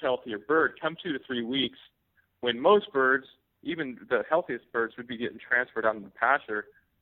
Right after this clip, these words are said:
ours have already been there for two to three weeks. So they're already out, getting a lot higher percentage of their nutrients from the ground and stuff like that. And so that's our, that's our number one goal, is to get the birds as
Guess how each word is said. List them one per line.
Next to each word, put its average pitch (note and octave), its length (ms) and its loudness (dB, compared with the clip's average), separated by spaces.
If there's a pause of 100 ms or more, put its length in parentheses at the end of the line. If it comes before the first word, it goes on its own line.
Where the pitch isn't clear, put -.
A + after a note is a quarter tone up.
(120)
ours D3+ 180 6
have F3+ 120 -8
already E3+ 260 0
been D#3+ 200 -2
there G2 220 -8
for F#2+ 100 -14
two - 160 -14
to G2 160 -12
three G2+ 120 -12
weeks. F#2+ 340 -12
So A#2 80 -4
they're C3 220 2
already A2 340 0
out, A#2+ 300 2 (420)
getting B2 160 -8
a A#2 60 -8
lot C3+ 400 0 (420)
higher E3+ 360 -2
percentage C#3+ 500 -12
of A#2+ 160 -10
their A#2 340 -6 (480)
nutrients C3+ 520 -8
from A#2 160 -12
the G#2+ 60 -12
ground C3 360 2
and B2 120 -8
stuff A2+ 220 -6
like G#2 180 -8
that. A2 340 0 (500)
And A2 260 -4 (480)
so C#3+ 80 2
that's F#3 240 8
our, D3+ 140 4
that's E3 240 2
our E3+ 80 -2
number C3+ 220 -4
one A#2 180 -10
goal, B2+ 260 -4
is - 60 -20
to B2+ 80 -16
get B2+ 180 -6
the B2+ 80 -10
birds A#2+ 300 -2
as A#2 80 -12